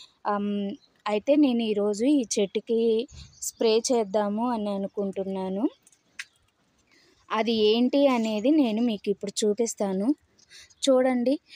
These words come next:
నేనైతే ఎంతో హ్యాపీగా ఫీల్ అయ్యానండి వచ్చినప్పుడు. అబ్బా, ఎంత చిన్న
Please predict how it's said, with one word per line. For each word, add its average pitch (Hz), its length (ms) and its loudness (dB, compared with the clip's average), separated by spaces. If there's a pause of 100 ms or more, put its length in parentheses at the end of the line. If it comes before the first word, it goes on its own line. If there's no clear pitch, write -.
(140)
నేనైతే 220 500 0
ఎంతో 233 400 0
హ్యాపీగా 240 640 -2
ఫీల్ 240 320 -2
అయ్యానండి 208 580 0
వచ్చినప్పుడు. 202 840 -2 (340)
అబ్బా, 185 320 -2
ఎంత 208 420 2 (220)
చిన్న 220 280 -2